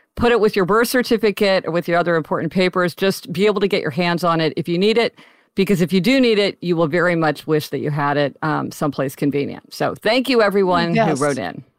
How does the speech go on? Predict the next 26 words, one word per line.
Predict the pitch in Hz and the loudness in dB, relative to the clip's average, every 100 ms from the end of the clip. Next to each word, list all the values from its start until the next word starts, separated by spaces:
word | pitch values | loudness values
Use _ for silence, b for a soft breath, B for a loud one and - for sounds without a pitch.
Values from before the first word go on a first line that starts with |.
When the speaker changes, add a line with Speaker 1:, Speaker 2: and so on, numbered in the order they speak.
| _ | _
Speaker 2:
That | 233 247 233 | 0 0 0
question | 277 277 - 277 247 | 2 2 0 -2 0
is | 208 | 0
settled. | - 262 233 190 - - _ | 0 2 2 0 -8 -18 _
Keep | - 254 - _ | 0 0 0 _
the | 254 | -2
diploma. | 240 190 226 202 156 - _ _ | -2 0 -2 -2 -4 -14 _ _
Speaker 1:
Keep | 262 294 | -2 0
the | 294 | 0
diploma. | 269 254 226 202 - - _ _ _ B B B - | 0 2 2 2 -2 -8 _ _ _ B B B -4
Now, | 277 262 | -2 0
this | 208 302 370 | 0 -2 0
week, | 392 330 | 0 0
our | - 220 | 0 0
Try | 269 277 | 0 0
This | 294 294 | 0 -2
at | |
Home | 247 240 | 0 0
tip | 220 - 202 - | 0 -2 -2 0
is | 170 | -2
to | - 185 | 0 0
get | 175 160 151 | 0 0 -2
grounded | 139 165 185 220 220 226 214 | -2 0 2 2 2 2 2
in | 196 190 190 | 0 0 2
your | 180 180 175 | 2 2 0
body. | 127 147 165 139 - - | 0 2 2 0 -6 -16